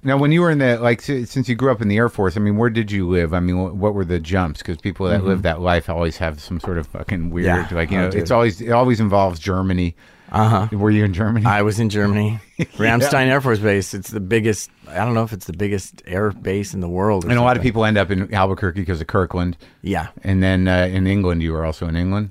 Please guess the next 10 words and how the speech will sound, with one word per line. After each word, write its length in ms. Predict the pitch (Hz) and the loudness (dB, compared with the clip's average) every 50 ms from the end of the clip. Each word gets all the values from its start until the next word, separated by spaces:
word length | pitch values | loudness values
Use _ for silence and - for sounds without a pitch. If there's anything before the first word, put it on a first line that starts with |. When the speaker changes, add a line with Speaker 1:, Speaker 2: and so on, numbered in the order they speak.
| - | -6
Speaker 2:
And 160 | - 98 101 98 | -6 -4 -2 -2
England, 440 | 98 101 101 98 98 95 95 92 | -2 -2 -2 -2 -2 -2 -2 -2
that 180 | 92 92 90 _ | -4 -4 -6 _
there's 200 | - 107 98 85 | -4 -4 -2 -2
a 200 | 95 90 87 85 - | -2 -4 -4 -4 -2
R 200 | - 110 104 101 | 0 0 2 2
A 140 | 98 98 95 | 2 0 0
F 180 | 90 90 - - | -2 -4 -6 -8
Lakenheath 760 | - 92 92 92 90 - 90 90 87 87 85 82 85 _ - _ _ - | -8 -6 -6 -6 -6 -6 -6 -6 -4 -4 -6 -8 -10 _ -20 _ _ -4
Speaker 1:
Uh-huh. 380 | - 104 98 95 98 92 95 | -2 0 2 2 2 0 0